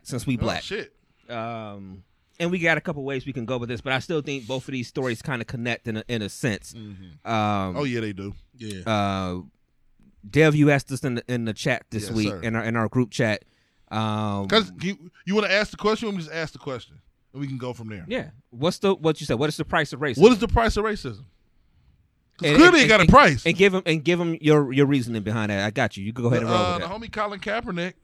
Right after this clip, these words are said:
Speaker 2: um, settled his lawsuit
Speaker 3: Absolutely.
Speaker 2: for between sixty and eighty million. Obviously, it's a
Speaker 1: Repeated,
Speaker 2: civil suit.
Speaker 1: reportedly.
Speaker 2: Yeah, so it's an undisclosed amount, reportedly between sixty and eighty million. So my question is, what is the price of racism?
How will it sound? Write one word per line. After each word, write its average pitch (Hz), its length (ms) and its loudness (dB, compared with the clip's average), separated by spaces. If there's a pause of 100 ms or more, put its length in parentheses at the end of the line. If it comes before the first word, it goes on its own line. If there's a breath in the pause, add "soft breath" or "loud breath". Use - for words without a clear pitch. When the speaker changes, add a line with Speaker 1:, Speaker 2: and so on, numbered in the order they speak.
(180)
Speaker 2:
um, 156 560 -8 (600)
settled 185 320 -2
his 165 140 -4
lawsuit 160 500 -4 (180)
Speaker 3:
Absolutely. 101 480 -10
Speaker 2:
for 151 80 -4
between 160 320 -4
sixty 165 400 -6
and 151 100 -8
eighty 160 160 -6
million. 175 380 -4
Obviously, 139 400 -8
it's 131 120 -14
a 120 80 -8
Speaker 1:
Repeated, 131 320 -4
Speaker 2:
civil - 0 -
suit. 180 240 2
Speaker 1:
reportedly. 117 480 -4
Speaker 2:
Yeah, 165 180 -2
so 160 180 -2
it's 139 80 -2
an 143 80 -8
undisclosed 151 580 -2
amount, 143 380 -2 (540 soft breath)
reportedly 156 460 0
between 143 300 -10
sixty 156 420 -8
and 131 120 -10
eighty 135 180 -6
million. 156 400 -4
So 165 160 -4
my 139 140 -8
question 185 460 -10
is, 170 180 -2
what 185 180 -6
is 226 80 -10
the 220 100 -12
price 220 280 -6
of 247 80 -10
racism? 139 420 -10